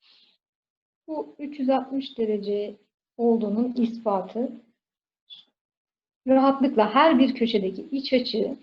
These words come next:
ve dış açının ölçülerinin toplamının yüz seksen derece olduğundan faydalanarak yapılabilir. Buna girmiyorum. Bunu artık not edelim.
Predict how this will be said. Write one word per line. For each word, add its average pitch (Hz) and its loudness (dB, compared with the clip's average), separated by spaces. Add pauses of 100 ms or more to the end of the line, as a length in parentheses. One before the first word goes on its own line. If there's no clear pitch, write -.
ve 269 0
dış 277 0
açının 214 -2 (120)
ölçülerinin 220 0
toplamının 220 2
yüz 269 4
seksen 247 4
derece 190 0 (460)
olduğundan 220 4
faydalanarak 214 4
yapılabilir. 202 -2 (680)
Buna 262 8
girmiyorum. 226 4 (120)
Bunu 277 2
artık 220 -2
not 240 6
edelim. 202 2